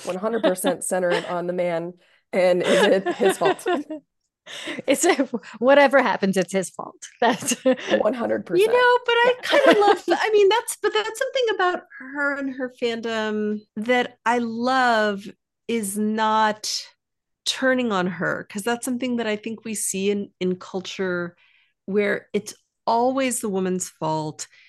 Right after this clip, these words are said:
Speaker 3: It's never the man's. It's like,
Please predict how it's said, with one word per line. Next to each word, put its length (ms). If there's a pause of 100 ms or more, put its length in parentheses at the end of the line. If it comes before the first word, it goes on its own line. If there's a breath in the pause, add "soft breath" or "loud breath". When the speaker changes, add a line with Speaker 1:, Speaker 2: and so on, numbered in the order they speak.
(200 soft breath)
Speaker 3:
It's 240
never 580
the 140
man's. 500 (100)
It's 240
like, 220